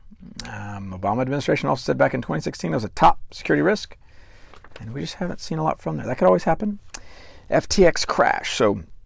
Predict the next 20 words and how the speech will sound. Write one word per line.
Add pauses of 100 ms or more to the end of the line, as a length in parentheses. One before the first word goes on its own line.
(760)
uh, (400)
cryptocurrency
was
rocky
in
twenty
seventeen,
but, (760)
uh,
Brett
Harrison,
who
served
as (120)
a
president
of
F
T
X,